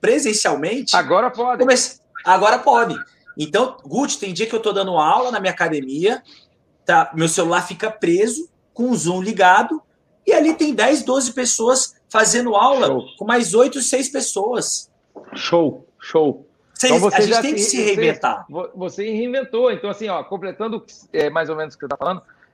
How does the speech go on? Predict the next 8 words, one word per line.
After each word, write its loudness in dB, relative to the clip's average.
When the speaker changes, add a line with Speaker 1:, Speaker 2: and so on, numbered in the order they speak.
Speaker 2:
é 2
assim, -6
eu 2
fui -6
embora 2
do -6
Maracanã -6
e -12